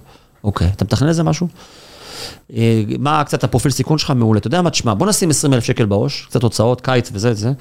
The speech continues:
בוא נשים קצת בחסכונות, בוא נסגור את זה לשנה מצוין. נשים קצת בהשקעות, טיפ-טיפה. ואתה יודע מה? אולי נשים, יש בשבעים אלף שקל, אפשר לשים את הקופת גמל, אתה מקבל איזה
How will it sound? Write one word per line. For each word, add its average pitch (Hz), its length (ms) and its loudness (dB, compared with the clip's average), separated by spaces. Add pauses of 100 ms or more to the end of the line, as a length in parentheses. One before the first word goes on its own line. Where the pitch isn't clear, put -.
(280)
בוא 165 100 -2
נשים 156 200 0
קצת 143 160 0
בחסכונות, 123 680 0
בוא 110 120 0
נסגור 120 260 2
את 107 60 2
זה 107 60 0
לשנה 98 280 0
מצוין. 101 480 0 (380)
נשים 160 280 2
קצת 151 320 -2
בהשקעות, 113 680 0
טיפ-טיפה. 143 500 -2 (520)
ואתה 110 240 0
יודע 170 160 0
מה? 190 100 0
אולי 147 240 2
נשים, 156 320 0
יש 135 120 0
בשבעים 147 320 2
אלף 143 120 2
שקל, 151 420 0
אפשר 139 180 0
לשים 135 200 0
את 127 60 -4
הקופת 135 300 -2
גמל, 170 140 2
אתה 131 120 -2
מקבל 127 260 0
איזה 127 380 2